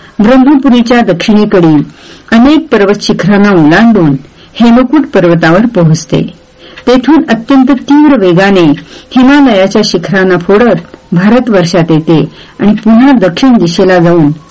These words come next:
समुद्राला मिळते. या नदीत स्नान करण्यास आलेल्या माणसांना पावलोपावली अश्वमेध, राजसूय इत्यादी यज्ञांचे फळ मिळणे कठीण नाही.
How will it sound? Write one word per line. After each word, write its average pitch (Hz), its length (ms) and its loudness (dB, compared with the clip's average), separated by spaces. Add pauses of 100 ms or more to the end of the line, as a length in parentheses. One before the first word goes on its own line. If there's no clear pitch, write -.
समुद्राला 160 480 0
मिळते. 160 640 -4 (1080)
या 254 180 2
नदीत 240 320 0
स्नान 180 360 0
करण्यास 190 460 -2
आलेल्या 170 380 0
माणसांना 170 640 0 (400)
पावलोपावली 202 800 2 (200)
अश्वमेध, 170 720 0
राजसूय 180 760 0 (280)
इत्यादी 262 580 2
यज्ञांचे 185 440 0 (140)
फळ 190 120 0
मिळणे 190 360 2
कठीण 175 460 -2
नाही. 147 320 -2